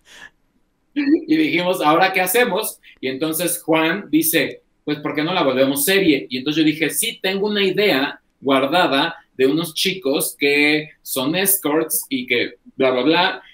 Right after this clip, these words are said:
Y me dice, "Pero, ¿qué te parece que para que podamos con las tres series que venía Mi Sapo Azul, Al final de Arcoíris tres y Los Chicos del Cole, haces capítulos cortitos de cinco minutos?".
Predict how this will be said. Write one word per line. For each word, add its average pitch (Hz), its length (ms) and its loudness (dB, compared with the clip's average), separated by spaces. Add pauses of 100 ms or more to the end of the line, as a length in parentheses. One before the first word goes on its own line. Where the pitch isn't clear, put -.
(140)
Y 135 80 -4
me 135 100 4
dice, 147 260 2
"Pero, 143 220 0
¿qué 185 100 0
te 208 120 -4
parece 185 460 0
que 135 180 -4 (380)
para 110 260 -8 (420)
que 117 100 -8
podamos 147 640 -2 (260)
con 135 140 -8
las 104 180 -8
tres 139 220 2
series 139 480 2
que 202 320 -10 (920)
venía 120 340 -4 (720)
Mi 98 100 -10
Sapo 110 320 -2
Azul, 175 640 4 (480)
Al 107 100 -4
final 123 240 -2
de 143 80 2
Arcoíris 139 560 4
tres - 480 0 (380)
y 143 460 6
Los 113 140 -10
Chicos 151 260 -2
del 160 160 0
Cole, 165 420 4
haces 220 420 -2
capítulos 196 800 -2
cortitos 208 840 0
de 135 120 2
cinco 160 360 4
minutos?". 190 720 0